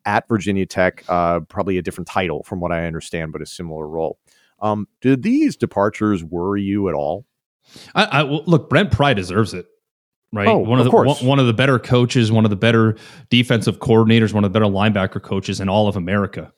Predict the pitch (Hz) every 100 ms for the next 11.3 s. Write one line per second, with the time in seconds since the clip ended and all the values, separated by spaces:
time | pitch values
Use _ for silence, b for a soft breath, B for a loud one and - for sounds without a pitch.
0 | _ 110 98 90 90 b b b _ 98
1 | 92 90 - 104 87 71 _ 117 107 110
2 | 107 104 - 120 104 - 131 113 - 127
3 | 117 117 113 113 b b b - 113 -
4 | 120 110 - - 117 113 107 - 117 120
5 | 110 104 101 104 - 120 104 107 110 113
6 | 107 104 113 - 95 110 101 101 92 -
7 | 107 104 104 104 95 101 101 101 101 104
8 | 92 101 98 101 101 - 110 101 - 98
9 | 107 101 104 104 98 95 107 - - 113
10 | 110 113 110 107 107 _ - - 117 98
11 | 95 90